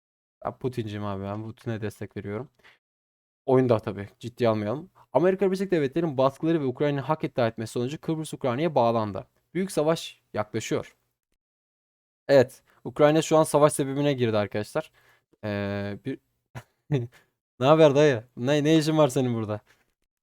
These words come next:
Adam ta kaçıncı yüzyıldan gelmiş arkadaşlar. Bakalım başka var mı? Benim arkada da bu var.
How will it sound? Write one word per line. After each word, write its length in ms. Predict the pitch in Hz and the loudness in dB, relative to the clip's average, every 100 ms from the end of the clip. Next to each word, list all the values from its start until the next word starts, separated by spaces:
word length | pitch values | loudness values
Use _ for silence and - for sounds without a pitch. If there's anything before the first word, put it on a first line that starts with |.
| _ _ - | _ _ 2
Adam 380 | 131 139 131 123 | 6 6 4 4
ta 520 | 156 165 160 156 151 | 8 10 10 10 6
kaçıncı 340 | - 147 156 147 | 4 0 -2 -2
yüzyıldan 380 | 147 143 139 | -2 2 2
gelmiş 300 | 135 123 117 | 2 0 0
arkadaşlar. 520 | 127 120 117 107 113 107 | -2 0 -2 -4 -8 -8
Bakalım 360 | 113 127 120 | -6 -6 -6
başka 280 | 120 120 147 | -6 -4 -2
var 160 | 127 110 | -2 -2
mı? 260 | 135 151 - _ _ _ _ _ _ | -6 -12 -18 _ _ _ _ _ _
Benim 200 | 131 117 | -12 -8
arkada 340 | 117 117 117 123 | -8 -8 -8 -6
da 120 | 120 | -6
bu 80 | 113 | -6
var. 200 | 95 | -8